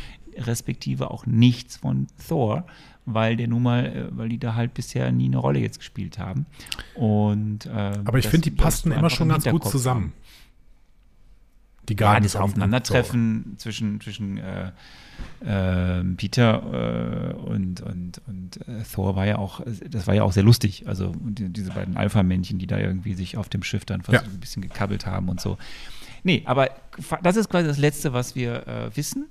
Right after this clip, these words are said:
Speaker 2: Mhm.
Speaker 1: Nach den ganzen Ereignissen in Avengers Endgame, ähm, sehen wir quasi Thor New Asgard zurücklassen. So, also
Speaker 2: Mhm.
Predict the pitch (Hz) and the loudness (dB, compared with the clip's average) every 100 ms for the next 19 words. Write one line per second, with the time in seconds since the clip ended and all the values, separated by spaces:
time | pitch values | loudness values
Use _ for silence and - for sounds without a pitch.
0 | - - 135 120 214 - 131 - 131 117 | -14 -6 2 6 6 4 2 0 0 2
1 | 123 139 143 117 107 117 120 123 117 120 | 2 2 2 4 2 0 -2 0 0 0
2 | 120 113 117 110 95 101 98 95 - 107 | 2 2 2 0 0 2 2 0 0 0
3 | 113 117 110 110 110 - 107 101 98 98 | 2 2 4 4 2 0 2 4 4 2
4 | 98 - - - - - - - - - | 0 -6 -16 -16 -18 -18 -18 -18 -16 -16
5 | - - 143 98 101 110 107 104 104 - | -14 -6 0 4 8 8 6 6 4 4
6 | 101 98 95 95 101 - - - - - | 2 4 4 2 2 0 -4 -18 -18 -18
7 | - - 120 - 101 101 104 113 - - | -18 -14 -6 2 4 6 6 4 2 -6
8 | - - - - - - - - _ 104 | -18 -20 -20 -20 -20 -20 -20 -20 _ 4
9 | 104 117 117 117 - 131 117 120 117 147 | 8 8 8 -2 -2 -2 -2 0 0 0
10 | 160 165 - 208 - - _ - _ - | 0 -2 2 0 0 -20 _ -20 _ -8
11 | 139 185 220 - 101 98 90 104 131 | -4 -4 -6 -2 2 2 4 6 6